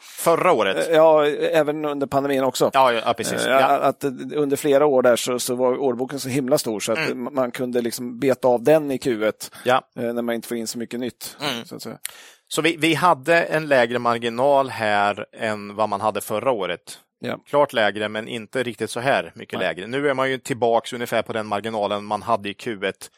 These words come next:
Speaker 1: före pandemin,
Speaker 2: Ja.
Speaker 1: nästan. Eh, så att förmodligen är det som Inwido har försökt flagga lite för, att det kanske är ett sånt här säsongsmönster vi får se nu igen då.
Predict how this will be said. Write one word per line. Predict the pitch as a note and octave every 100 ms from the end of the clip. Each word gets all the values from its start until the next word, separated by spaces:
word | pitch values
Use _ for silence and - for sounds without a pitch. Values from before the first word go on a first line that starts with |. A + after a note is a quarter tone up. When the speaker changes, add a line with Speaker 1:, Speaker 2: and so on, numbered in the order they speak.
| _ _ _ -
Speaker 1:
före | - C3+ G#2+ F3
pandemin, | - C#3 F#2+ C2+ C#2
Speaker 2:
Ja. | - - _
Speaker 1:
nästan. | G2+ F#2+ - - _ _ _ _ _ _ _ _ _ _ _ _ -
Eh, | D3+ D#3
så | - F#3+
att | F#3
förmodligen | - G#3+ G#3+ F#3+ G3
är | F3+
det | E3+
som | F3
Inwido | E3+ D#3 C#3+
har | C#3
försökt | C#3+ - C3+
flagga | D3+ C3 C3
lite | B2+
för, | - B2
att | A#2 - -
det | C3
kanske | C3+ B2+ C3+
är | B2+
ett | B2+
sånt | C#3 -
här | A#2+
säsongsmönster | C#3 - F3+ C#3 D#3+ C#3 A2+ -
vi | A#2+ B2
får | - - D3+
se | - G#3 A#2
nu | F#2
igen | F#2 F#2
då. | E2+